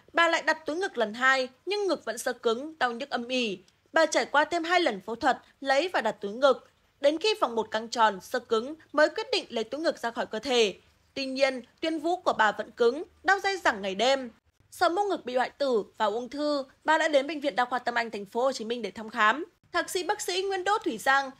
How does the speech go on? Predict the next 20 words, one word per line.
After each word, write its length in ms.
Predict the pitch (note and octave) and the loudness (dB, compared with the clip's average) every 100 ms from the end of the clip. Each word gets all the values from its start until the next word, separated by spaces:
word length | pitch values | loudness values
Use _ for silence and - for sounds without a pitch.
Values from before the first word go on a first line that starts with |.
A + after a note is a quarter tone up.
| - | -6
trưởng 200 | - C4+ | -2 -2
khoa 160 | F#4+ G4 | 0 0
ngoại 200 | F#4 G#3 | 0 -2
vú 100 | A3 | -6
cho 140 | A#3 A#3+ | -6 -2
biết, 220 | C4+ F#4+ - _ _ - | 0 0 -2 _ _ -4
ngực 140 | F#4 - | -4 0
bà 140 | D#4 | 0
Thoa 320 | D4+ F#4 F#4 F#4 | 2 2 2 0
có 140 | - C#4 | -2 -2
thắt 220 | D#4+ E4 | -2 0
bao 140 | C4 | 0
sơ 220 | C4 - B3 | 0 -2 -4
mức 180 | C4 | -4
độ 120 | - - | -6 -2
bốn, 280 | A#3 A#3 F4 - _ | 2 4 2 -10 _
tái 140 | D#4+ D#4+ | 0 2
phát 180 | A#4 A#4 | 0 0
nhiều 120 | C4 | -2
lần, 300 | A#3+ A#3+ G#3+ | 4 2 2